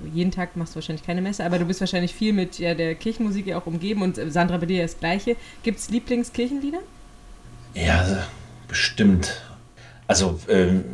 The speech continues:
Speaker 2: wir hatten gerade, ähm, gebärdensprachlichen Gottesdienst und,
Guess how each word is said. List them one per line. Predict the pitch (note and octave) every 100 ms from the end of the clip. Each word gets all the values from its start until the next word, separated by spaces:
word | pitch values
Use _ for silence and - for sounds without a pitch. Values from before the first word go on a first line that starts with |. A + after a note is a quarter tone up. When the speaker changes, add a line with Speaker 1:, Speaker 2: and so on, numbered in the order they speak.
| D2+
Speaker 2:
wir | F2
hatten | G2 G2+
gerade, | F2 F2+ F#2+ F#2 F2+ F2+
ähm, | F2 F2 F2 F2+ F2+ D#2 F#2+
gebärdensprachlichen | - F2+ G2+ A2+ - F#2+ F#2 F#2+
Gottesdienst | F#2 F#2 F2 F#2+ F2+ -
und, | F2 F2 E2